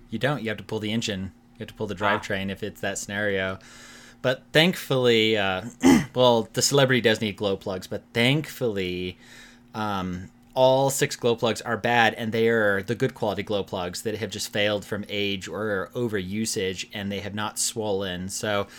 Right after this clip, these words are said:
Speaker 1: but since I was able to get it started and discover that it does have the failure of the head gasket, I'm really hoping it's not a cracked cylinder head, which is a common issue on the aluminum head V six diesels.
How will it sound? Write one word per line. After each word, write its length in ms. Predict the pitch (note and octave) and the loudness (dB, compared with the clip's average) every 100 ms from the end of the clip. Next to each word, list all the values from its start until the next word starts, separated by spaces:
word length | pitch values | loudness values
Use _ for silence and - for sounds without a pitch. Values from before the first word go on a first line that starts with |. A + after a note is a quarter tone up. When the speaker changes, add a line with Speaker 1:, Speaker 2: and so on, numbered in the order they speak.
| - - - - | -18 -18 -18 2
Speaker 1:
but 260 | C3+ B2+ - _ _ | 2 2 -6 _ _
since 400 | - - D3+ D3 | -4 4 4 4
I 100 | D3+ | 2
was 140 | C3+ B2 | 2 4
able 220 | C3 B2+ | 4 4
to 100 | B2 | 0
get 140 | A#2+ | 0
it 100 | A2 | 0
started 720 | - - - B2 B2+ A#2 G2+ | 0 -2 4 6 8 6 6
and 160 | G2 A2+ | 2 -2
discover 380 | A2 - A2+ G2+ | -2 -2 -2 -2
that 120 | G#2 | -2
it 120 | G2+ | -2
does 240 | A2 A2 - | -2 -2 0
have 260 | A2+ G2 | 0 0
the 240 | G2 G2+ G2 | -2 -6 -6
failure 580 | - A2+ A2 A2 G2 | -4 0 2 2 0
of 220 | G2+ G#2 G2 | -2 -6 -8
the 80 | |
head 220 | F#2+ A2 A2 | -4 -4 0
gasket, 460 | A#2+ A#2+ - A2+ | 0 0 -2 -4
I'm 180 | F#2+ G#2+ | -2 -2
really 160 | B2+ A#2 | -2 -2
hoping 320 | A#2+ A#2 G2+ | -2 -4 -4
it's 120 | F#2+ | -4
not 140 | F#2+ | -6
a 40 | F2 | -8
cracked 360 | - A2+ F#2 | -8 -6 -6
cylinder 300 | - G#2 G2 | -6 -6 -6
head, 160 | F#2+ F#2 | -6 -6
which 240 | F#2 F#2 | -6 -8
is 120 | G2 - _ - | -8 -12 _ -20
a 20 | - | -16
common 380 | - - G#2+ F#2+ | -12 -8 -4 -4
issue 360 | G2 - F#2+ F#2 | -4 -4 -6 -6
on 140 | F#2+ | -6
the 100 | G2 | -6
aluminum 380 | F#2+ G#2+ G2+ F2+ | -4 -4 -4 -6
head 200 | F#2+ F2 | -8 -8
V 140 | G2+ | -8
six 200 | F#2 - | -10 -10
diesels. 600 | - A#2 A2+ G2 F#2 F#2+ | -6 -4 -4 -4 -6 -8